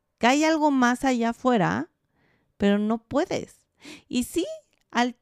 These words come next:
chile, es la lana. No va, también vamos a dejar de estigmatizar a la lana como, "Ay, sí, pinches ricos". No, no, no, no, no.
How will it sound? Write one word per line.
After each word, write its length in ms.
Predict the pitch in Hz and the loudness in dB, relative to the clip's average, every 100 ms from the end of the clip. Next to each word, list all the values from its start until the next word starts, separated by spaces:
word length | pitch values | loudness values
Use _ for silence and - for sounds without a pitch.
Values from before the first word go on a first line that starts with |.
| _ | _
chile, 400 | - 523 605 571 640 _ _ _ _ _ _ _ _ _ _ _ - | -16 -14 -16 -18 -18 _ _ _ _ _ _ _ _ _ _ _ -4
es 240 | 240 247 | -2 0
la 180 | 285 302 | -2 -2
lana. 240 | 320 370 440 494 480 - _ _ _ _ _ _ - | -2 -4 -4 -8 -10 -14 _ _ _ _ _ _ -6
No 540 | 233 254 311 330 339 320 | 0 2 4 4 2 0
va, 140 | 294 - - - | -2 -6 -20 -4
también 260 | - 240 262 | 0 2 2
vamos 240 | 285 302 | 2 2
a 60 | 302 | 0
dejar 280 | 240 226 233 | 0 0 0
de 60 | |
estigmatizar 640 | 269 254 226 196 180 190 214 | -2 -4 -4 -4 -6 -4 -2
a 40 | |
la 160 | 233 202 | -2 -2
lana 420 | 190 190 202 226 | 0 -2 -2 -4
como, 240 | - 202 - | -4 -6 -2
"Ay, 300 | 277 311 359 | -2 -2 -4
sí, 240 | - 269 | -4 -4
pinches 340 | - 262 320 294 | -4 -6 -4 -6
ricos". 220 | 262 208 | -6 -4
No, 140 | 240 | -4
no, 120 | 302 | -4
no, 120 | 330 381 | -4 -4
no, 160 | 403 | -4
no. 280 | 427 508 523 | -4 -8 -10